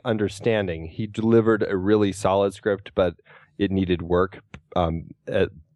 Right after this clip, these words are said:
based on what Robert Redford and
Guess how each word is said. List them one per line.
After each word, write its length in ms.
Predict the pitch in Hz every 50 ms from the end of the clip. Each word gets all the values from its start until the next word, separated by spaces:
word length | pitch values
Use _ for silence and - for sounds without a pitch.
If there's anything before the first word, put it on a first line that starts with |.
| _ _ - 104
based 320 | 101 98 95 92 90 -
on 200 | 90 85 85 87
what 180 | 85 85 85 -
Robert 280 | 90 87 85 85 80 -
Redford 640 | - 87 87 85 82 - - - 90 87 82 85 - -
and 400 | - 90 85 82 80 80 78